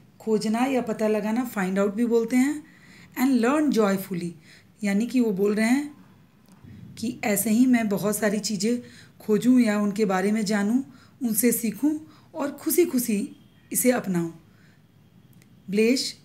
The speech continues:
please bless our teachers, friends and family"। और ये बच्चे बोल रहे हैं, ब्लेस का मतलब आशीर्वाद देना,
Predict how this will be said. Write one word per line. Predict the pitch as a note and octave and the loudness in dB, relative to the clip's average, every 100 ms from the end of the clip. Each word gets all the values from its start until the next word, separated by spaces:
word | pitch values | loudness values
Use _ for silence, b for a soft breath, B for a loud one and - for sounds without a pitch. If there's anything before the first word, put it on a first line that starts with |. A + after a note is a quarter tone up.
| - - | -18 -6
please | A3+ C#4+ A#3+ | 0 0 2
bless | G#3+ G#3 A#3+ - - G#3 | 4 6 6 0 -4 -4
our | G3+ G3+ | -4 -2
teachers, | G#3+ F#3+ G#3+ G3 G#3 | -4 -2 0 0 0
friends | G#3 - G#3 G3 G#3 A3 - | -4 -4 0 0 0 -4 -4
and | C4 B3 | -2 -2
family"। | D#4 C4+ F#3+ F3 - B B B - | 0 2 0 -2 -8 B B B -8
और | F#3+ | -4
ये | G3+ | -2
बच्चे | G3 G3 A#3 | -2 -2 -2
बोल | G#3 G#3+ | 0 0
रहे | G3+ G#3 | 0 -2
हैं, | A3 G#3+ B B _ | -4 -8 B B _
ब्लेस | F#3+ G3 G#3+ - | 0 2 2 0
का | A#3+ | -4
मतलब | A3+ A3+ C#4+ D4 - _ _ D4 | -4 -2 -2 -4 -12 _ _ -8
आशीर्वाद | F#3+ A3 F#3+ G3+ F#3 | -6 -4 -2 -2 -2
देना, | G#3+ A3+ C#4 D4 | -2 -2 -4 -8